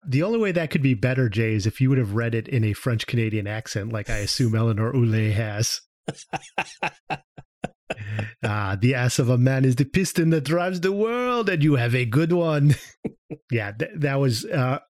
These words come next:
quite a humorous episode until she unfortunately immediately passed away about two minutes later and then had become inhabited by Dick Halloran's ghost. But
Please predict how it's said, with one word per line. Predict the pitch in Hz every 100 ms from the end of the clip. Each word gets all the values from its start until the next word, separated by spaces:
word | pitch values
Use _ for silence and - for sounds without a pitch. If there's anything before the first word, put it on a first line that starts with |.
| -
quite | 208 202
a |
humorous | 165 175 156 143 -
episode | 135 139 - 117 117
until | 123 104 123
she | 113 131
unfortunately | 120 110 139 123 120 107 104 - _ _ -
immediately | 117 123 117 95
passed | - 123 - 110
away | 104 101
about | 90 95 -
two | 120
minutes | 101 101 -
later | 101 98 107 - _
and | 123 107
then | 101
had | - 104 104 -
become | 120 - 165
inhabited | 117 120 120 117 110
by | 98 104
Dick | 113 -
Halloran's | 117 104 101 98
ghost. | 113 107 - -
But | -